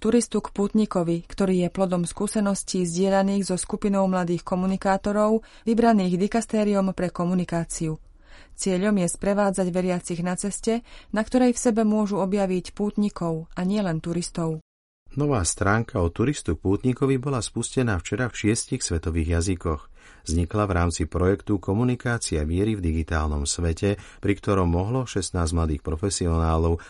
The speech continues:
Speaker 2: z desiatich rôznych krajín v sprievode odborníkov objavovať baziliky nielen ako architektonické pamiatky, ale ako živé svedectvo viery. Viacjazyčná stránka je odpoveďou na výzvu pretaviť túto skúsenosť do digitálneho návrhu,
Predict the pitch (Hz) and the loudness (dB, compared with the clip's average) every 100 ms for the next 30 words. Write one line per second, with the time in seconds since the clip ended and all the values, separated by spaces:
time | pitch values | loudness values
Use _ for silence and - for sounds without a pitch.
0 | - 85 82 95 - 131 127 110 95 92 | -10 -4 0 0 0 -2 0 0 0 0
1 | 85 - 87 92 90 - 87 85 78 80 | 0 0 0 2 0 -2 0 0 0 0
2 | 90 98 101 101 - 107 110 - - - | 0 0 2 0 0 0 0 0 -10 -2
3 | 139 147 143 107 80 90 98 104 104 101 | 0 2 2 0 0 0 0 0 0 0
4 | 92 131 113 - 87 90 - 87 90 90 | 0 0 -2 -2 -4 -2 -2 -2 -2 -2
5 | 82 - 85 80 - 85 78 92 95 92 | -2 -2 0 0 -2 -4 -2 0 0 0
6 | - 90 78 - - - 127 139 131 98 | 0 -2 -2 -6 -12 -4 -2 0 -2 -2
7 | 85 113 127 117 113 107 101 - 98 90 | -2 0 0 0 -2 -2 -4 -4 -4 -2
8 | 82 87 82 76 - - - - 90 80 | 0 0 0 -4 -10 -20 -20 -6 0 2
9 | 87 85 92 - 95 85 - 85 78 87 | 4 2 0 -2 0 0 0 -2 0 0
10 | 120 104 85 - 90 90 95 90 80 87 | 0 0 0 0 0 2 2 2 2 0
11 | 90 101 92 101 104 135 127 123 123 90 | 0 -2 -2 -2 -2 -2 -2 -2 -2 -2
12 | - 85 85 98 95 113 - - - - | -2 -4 -2 0 0 0 -4 -10 -18 -10
13 | - 117 117 131 123 117 117 110 87 76 | -2 0 2 0 0 0 2 2 2 0
14 | 82 92 104 120 | 0 0 0 -2